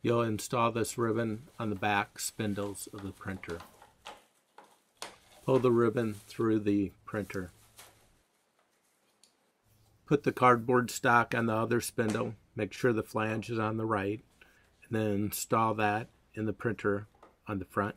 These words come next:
spindles. Tape the front of the ribbon,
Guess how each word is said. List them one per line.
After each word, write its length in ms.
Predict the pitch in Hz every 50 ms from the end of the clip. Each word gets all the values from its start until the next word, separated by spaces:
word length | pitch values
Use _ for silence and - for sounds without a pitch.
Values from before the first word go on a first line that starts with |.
| _ -
spindles. 640 | - - - - - 98 92 85 82 76 80 80 - - - - - _ _ _ _ _ _ _ _ _ _ _ _ _ _ _ _ _ _ _ _ _ _ _ _ _ _ _ _ _ _ _ _ _ _ -
Tape 400 | - - 120 117 117 120 - - _ _ _ _ _ _ _ -
the 60 | -
front 300 | - - 120 113 113 113
of 140 | 113 107 113
the 100 | 117 110
ribbon, 480 | 110 110 110 104 117 120 123 123 143